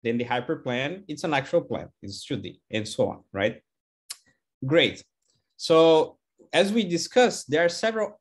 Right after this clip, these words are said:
ways to solve this problem, right? Because, like, if my only goal is to just separate those two classes, I have infinite hyperplanes that are capable of doing that, right? And there are several methods that, uh, aim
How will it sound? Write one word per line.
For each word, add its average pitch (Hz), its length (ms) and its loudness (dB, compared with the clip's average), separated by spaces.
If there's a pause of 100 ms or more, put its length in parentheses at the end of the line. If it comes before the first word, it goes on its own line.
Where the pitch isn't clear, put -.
(160)
ways 170 500 -4
to 151 80 -8
solve 185 420 -4
this 139 140 -6
problem, 87 460 -6
right? 117 340 0
Because, 117 300 -2
like, 104 320 -2 (160)
if 170 180 -8 (320)
my 143 200 0
only 226 260 4
goal 123 320 4
is 110 160 -4
to 127 140 -6 (140)
just 135 180 -4
separate 120 500 0
those 107 240 -4
two 240 160 0
classes, 190 520 -2 (380)
I 110 60 0
have 160 400 2 (260)
infinite 220 540 0
hyperplanes 143 800 -6
that 120 180 -4
are 135 80 -2
capable 135 400 -2
of 135 180 -4
doing 170 260 0
that, - 160 -12 (260)
right? 117 300 -4 (400)
And 127 300 2
there 151 120 4
are 170 40 4
several 240 440 0
methods 160 500 -4
that, 139 300 -2
uh, 143 260 -4 (320)
aim 170 340 0